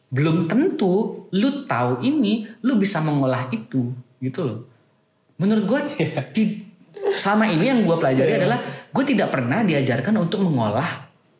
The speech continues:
Speaker 1: sebuah sesuatu, kecuali sekarang waktu di, eh, kuliah kan, kita kan harus buat, apa namanya,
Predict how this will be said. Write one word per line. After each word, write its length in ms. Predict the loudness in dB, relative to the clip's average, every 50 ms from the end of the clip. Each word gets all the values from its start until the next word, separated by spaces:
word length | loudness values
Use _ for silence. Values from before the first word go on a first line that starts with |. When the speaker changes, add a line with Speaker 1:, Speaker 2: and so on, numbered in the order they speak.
| _ _ _
Speaker 1:
sebuah 380 | -8 -4 -2 0 0 0 0
sesuatu, 420 | 0 0 -2 -2 -2 -2 -2 -2 -2
kecuali 880 | -2 -2 -4 -4 -2 0 0 0 0 0 -2 -4 -2 0 0 0 0 0
sekarang 340 | -2 -2 -2 0 0 0 0
waktu 160 | 0 0 0 0
di, 160 | 0 2 2 2
eh, 280 | 2 2 2 2 0 0 -2 -8 -10
kuliah 380 | -4 -2 0 2 2 2 2
kan, 220 | 0 -2 -2 -2 -2
kita 160 | 0 -2 -2
kan 100 | -2 -2
harus 300 | 0 0 0 0 -2 -2
buat, 500 | -2 -2 -2 -2 -2 -2 -2 -2 -2 -2
apa 200 | -2 -4 -4 -4
namanya, 360 | -2 -2 0 0 -2 -2 -4